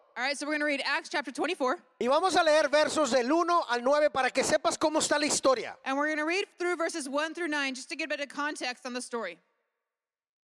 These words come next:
Speaker 2: ¿Estás listo?
Speaker 1: Are you ready?
Speaker 2: Ok, dice la palabra de Dios: Cinco días después, descendió el sumo sacerdote Anías con algunos de los ancianos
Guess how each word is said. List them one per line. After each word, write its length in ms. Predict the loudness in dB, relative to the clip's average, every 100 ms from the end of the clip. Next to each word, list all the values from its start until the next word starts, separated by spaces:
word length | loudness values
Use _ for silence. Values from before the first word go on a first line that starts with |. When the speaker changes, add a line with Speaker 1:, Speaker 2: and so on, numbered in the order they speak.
| _ _ _ _
Speaker 2:
¿Estás 140 | -2
listo? 300 | 0 2 0 0 _ _ _ -10
Speaker 1:
Are 80 | -4
you 120 | -2
ready? 280 | 0 -2 -6 _ _ _
Speaker 2:
Ok, 240 | 0 2 0
dice 280 | 0 0
la 120 | 0 2
palabra 360 | 2 4 4
de 80 | 4
Dios: 200 | 2 2
Cinco 280 | 0 2 2
días 220 | 4 4
después, 580 | 0 0 2 2 2 -4 -18 -20 -4
descendió 600 | 0 2 2 0 4 4
el 120 | 4 2
sumo 280 | 2 2
sacerdote 560 | 2 2 2 2 2 2
Anías 380 | 2 4 2 2
con 160 | 2
algunos 320 | 2 4 4 4
de 80 |
los 160 | 2 2
ancianos 580 | 0 2 0 2 -2